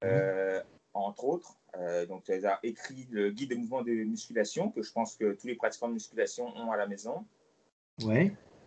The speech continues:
Speaker 2: Euh, tu es auteur de, euh, plusieurs livres de musculation qui ont été traduits dans plusieurs langues. Combien de pays déjà, euh, pour
Speaker 1: Je calcule plus, euh,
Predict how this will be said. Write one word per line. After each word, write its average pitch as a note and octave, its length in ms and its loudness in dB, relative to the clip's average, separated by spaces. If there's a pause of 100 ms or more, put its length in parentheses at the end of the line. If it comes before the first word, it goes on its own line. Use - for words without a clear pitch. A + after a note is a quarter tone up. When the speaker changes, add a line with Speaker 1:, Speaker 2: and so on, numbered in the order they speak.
(220)
Speaker 2:
Euh, F#2+ 320 8
tu A#2 80 2
es - 40 10
auteur C3+ 440 8
de, A2+ 80 0
euh, G#2 240 6
plusieurs G#2+ 320 -2
livres A#2 140 -6
de A2+ 40 -4
musculation A#2 400 -2
qui B2 80 -4
ont - 20 0
été A2+ 120 -8
traduits A2+ 300 -4
dans A2+ 120 -2
plusieurs A2 420 -6
langues. C#3 320 -4
Combien C#3+ 200 -6
de D3+ 60 -10
pays D3+ 380 -6
déjà, D3+ 380 -6 (100)
euh, B2 280 -4 (140)
pour G3 140 -4
Speaker 1:
Je - 80 0
calcule C#3+ 380 2 (100)
plus, E3 300 12
euh, A#2+ 460 4